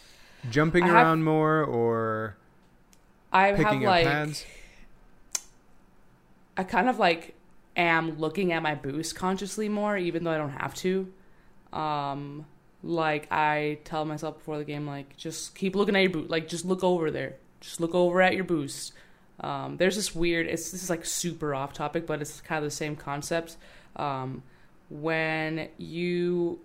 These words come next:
Speaker 2: uh, lucid dreaming, basically it's like you have control over your dream when you fall
Speaker 1: Yeah.
Speaker 2: asleep. Have you heard?
Speaker 1: Oh, yeah.
Speaker 2: So,
Speaker 1: Mm-hmm.
Speaker 2: um, you can trick yourself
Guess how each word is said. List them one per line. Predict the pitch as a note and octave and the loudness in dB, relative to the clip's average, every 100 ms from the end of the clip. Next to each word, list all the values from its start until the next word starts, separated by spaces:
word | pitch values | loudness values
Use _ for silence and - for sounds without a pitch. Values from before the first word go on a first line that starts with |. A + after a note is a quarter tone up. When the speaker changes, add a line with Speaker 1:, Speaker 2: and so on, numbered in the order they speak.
| - - | -14 -6
Speaker 2:
uh, | D3+ | -6
lucid | - A3 B3 G#3+ | -2 0 0 0
dreaming, | F#3 G3 G3 F#3+ | 0 2 2 0
basically | E3+ D#3+ E3 E3+ | 0 -4 -4 -6
it's | D#3+ | -4
like | C#3+ | -8
you | C#3+ | -6
have | D3 C#3 - | -6 -8 -8
control | - - - D3+ C#3+ C#3 | -10 -8 -6 -4 -2 -2
over | C3 | -4
your | C3+ C3 | -6 -6
dream | B2+ C#3+ C3+ B2+ | -6 -6 -4 -4
when | C3 C3+ | -6 -6
you | |
fall | C3 G#2 | -4 0
Speaker 1:
Yeah. | G#2 D3+ | 2 0
Speaker 2:
asleep. | G2 - - | -2 -6 -8
Have | D3 | -8
you | C#3+ | -6
heard? | D3 D3 D#3 - - - | -4 -4 -6 -12 -20 2
Speaker 1:
Oh, | F3 | 6
yeah. | F3 | 6
Speaker 2:
So, | D3+ D3 D3 | 6 -2 -4
Speaker 1:
Mm-hmm. | C3+ C#3+ G#3 - - - | -4 -4 -4 -8 -6 0
Speaker 2:
um, | E3+ C#3+ C#3 - - - - - - - - - - - | 0 0 -4 -10 -16 -20 -20 -20 -20 -20 -20 -20 -16 -2
you | G#3+ B3 | 0 2
can | B3 A3+ G3 E3+ D#3+ D3+ - - - - - | 2 2 4 2 0 -6 -12 -18 -20 -20 -18
trick | - - G#3+ A#3+ A#3+ | -12 -4 -2 -2 -4
yourself | A3 G3 - D#3+ E3 F#3 - - | -4 -2 0 0 0 -2 -6 -16